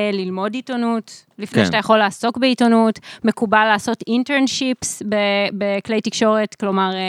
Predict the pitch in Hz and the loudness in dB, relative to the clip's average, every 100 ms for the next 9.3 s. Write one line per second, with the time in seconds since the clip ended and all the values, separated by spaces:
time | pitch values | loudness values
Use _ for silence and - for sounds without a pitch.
0 | 185 185 196 196 190 - 190 - 233 240 | -4 -6 -6 -6 -6 -6 -6 0 4 4
1 | 233 196 208 196 - 208 220 202 202 190 | 2 -4 -8 -8 -4 -4 -4 -4 -4 -4
2 | - - - 202 - 220 208 208 214 208 | -8 -20 -6 -4 2 4 4 2 2 2
3 | 202 202 208 208 208 208 214 196 196 202 | 0 0 -2 -2 -2 -2 0 2 2 2
4 | 196 214 214 214 - 208 208 - 220 202 | 0 0 0 0 -4 -6 -6 -6 -4 -4
5 | 202 196 269 311 349 240 208 208 214 226 | -4 -2 2 4 4 2 0 -2 -2 -4
6 | 226 262 294 247 254 269 - - _ _ | -4 0 2 0 -2 -2 -4 -20 _ _
7 | _ - 247 233 294 311 427 359 220 240 | _ -2 0 2 0 -2 4 4 4 -2
8 | - 339 214 - 262 254 285 - - _ | -2 -2 -2 -4 -2 0 -2 -4 -20 _
9 | - - - | -20 -14 -2